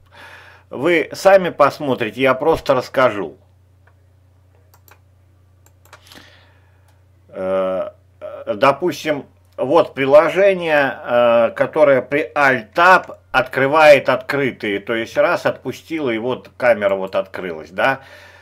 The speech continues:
Э, далее переходим. Апплика-, application меню. Я его пока выключил, мне лучше нравится просто обзор.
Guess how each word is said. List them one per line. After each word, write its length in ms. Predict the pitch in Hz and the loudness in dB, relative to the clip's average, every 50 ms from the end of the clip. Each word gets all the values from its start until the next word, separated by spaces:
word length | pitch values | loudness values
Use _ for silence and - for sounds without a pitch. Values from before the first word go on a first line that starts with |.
| - - - _ _ _ _ _ _ _ _ | -20 -20 -20 _ _ _ _ _ _ _ _
Э, 280 | - 104 101 95 95 95 | -4 -2 -2 -2 -2 -4
далее 680 | 92 92 127 135 135 127 113 104 95 92 87 - - - _ _ _ _ _ _ _ _ _ _ _ _ _ _ _ _ _ _ _ _ _ _ _ _ _ _ _ _ _ _ _ - - - - _ _ - | -4 0 2 4 4 4 4 2 0 -2 -2 -4 -6 -16 _ _ _ _ _ _ _ _ _ _ _ _ _ _ _ _ _ _ _ _ _ _ _ _ _ _ _ _ _ _ _ -20 -20 -20 -20 _ _ -12
переходим. 720 | - 104 101 95 - - - 107 98 90 87 87 80 78 - - _ _ _ _ - - - - - - _ _ _ _ _ _ _ - | -10 -8 -8 -10 -10 -10 -8 -6 -6 -6 -8 -12 -14 -16 -20 -20 _ _ _ _ -20 -20 -20 -20 -20 -20 _ _ _ _ _ _ _ -8
Апплика-, 440 | 120 - - 143 143 143 - 151 151 - - - | -8 -6 -6 -8 -8 -6 -6 -8 -10 -10 -10 -2
application 840 | - 139 131 127 131 139 143 139 - 185 185 180 147 - 147 143 143 | 0 0 0 0 -2 -6 -8 -6 -2 -2 -2 -2 -2 -4 -8 -8 -6
меню. 420 | 147 147 151 151 147 135 113 101 104 | -6 -6 -6 -4 -4 -4 -4 -4 -4
Я 220 | 107 131 135 135 | -2 0 2 2
его 180 | 131 127 135 131 | 2 2 0 -2
пока 380 | - 139 135 - 147 156 160 | -2 -4 -2 0 2 2 2
выключил, 480 | 180 208 208 - 156 135 - - 139 127 | 0 -2 -4 -2 -6 -6 -4 -4 -4 -4
мне 240 | 131 139 143 151 143 | -4 -2 0 0 0
лучше 280 | 143 135 131 - 135 | 0 0 -4 -8 -10
нравится 480 | 131 143 139 139 135 131 127 160 - 139 | -6 -2 0 2 2 2 0 -4 -6 -10
просто 480 | - - 180 190 160 - - 139 127 | -8 -2 -4 -4 -2 0 0 4 4
обзор. 540 | 127 113 104 - 120 120 101 95 90 87 - | 4 2 0 -2 -4 -2 -2 -2 -2 -4 -6